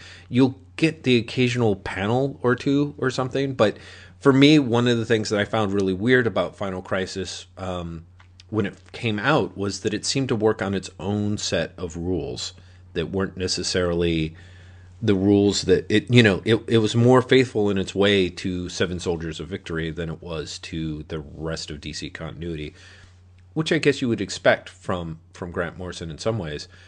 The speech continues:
But I really felt it fit in with what's happening now in the New fifty-two.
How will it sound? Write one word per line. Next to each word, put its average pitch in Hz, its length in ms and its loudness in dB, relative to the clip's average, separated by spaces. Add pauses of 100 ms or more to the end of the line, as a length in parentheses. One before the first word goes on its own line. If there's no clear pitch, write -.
(320)
But 107 260 4
I 120 60 0
really 110 540 2
felt 95 600 0 (140)
it 95 260 -4 (300)
fit - 560 -2
in 120 480 0
with 95 400 -4 (580)
what's 104 360 -2
happening 101 500 -2
now 92 320 -6
in 87 200 -14
the 78 80 -10
New 73 180 -14
fifty-two. - 720 -18